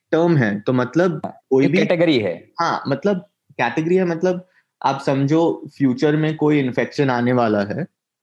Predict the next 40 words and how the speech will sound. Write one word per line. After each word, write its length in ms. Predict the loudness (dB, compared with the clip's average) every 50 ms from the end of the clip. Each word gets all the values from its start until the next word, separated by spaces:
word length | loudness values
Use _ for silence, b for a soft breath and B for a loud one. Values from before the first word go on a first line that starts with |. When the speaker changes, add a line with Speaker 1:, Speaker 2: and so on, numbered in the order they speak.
| _ _ 0
Speaker 1:
तो 140 | 0 2 2
हम 200 | 2 0 -2 0
अभी 300 | -2 -2 0 2 2 2
उसे 300 | 2 2 2 2 2 2
डिजीज 420 | 2 2 2 2 2 2 4 4
एक्स 240 | 2 0 0 -4 -2
बोल 240 | 0 2 2 4 2
रहे 160 | 2 2 2
हैं 120 | 0 0
कि 140 | 0 0 -2
हम 300 | 0 0 0 -2 -2 -4 _ _ _ _ -4
उसके 280 | -4 -4 0 0 2
लिए 140 | 2 2 2
तैयारी 480 | 2 0 2 2 2 2 2 2 0 2
कर 160 | 0 -2 -2
सके। 300 | -2 -4 -6 -6 -8 -12 -16 _ _ _ _ _ _ _ _ _ _ -4 -4
वो 60 | -2
कोई 220 | 2 2 2 2
ऐसे 380 | 2 2 0 0 0 2 0 0
डिजीज 540 | 0 -2 -4 -2 -2 2 2 2 2 2 0
को 120 | -2 -2
हम 140 | 0 0 0
डिजीज 280 | 0 0 0 2 2
एक्स 180 | 0 0 0 -2
actually 340 | -4 -4 -4 -2 -2 0 0
नहीं 120 | 2 2
बुलाने 340 | 2 2 2 0 0 -2 -4
वाले, 280 | -4 -4 -2 -2 -2 0
वो 100 | 0 0
एक 180 | -2 -2 -4 -2
टर्म 240 | -2 0 0 2 0
है। 220 | -2 -2 -4 -6 _ _ _ _ _ -8 -6
मतलब 260 | -2 -2 -2 -2 0 -2
फ्यूचर 340 | -2 -2 0 0 0 2
में 160 | 2 0 0 2
जो 160 | 2 0 0
इन्फेक्शन 500 | 0 -2 -2 -4 -4 -4 -2 -2 -2 -2
हो 160 | 0 -2 -2
सकता 360 | -2 -2 -4 -4 -4 -4 -2
है, 260 | -2 -2 -4 -6 -10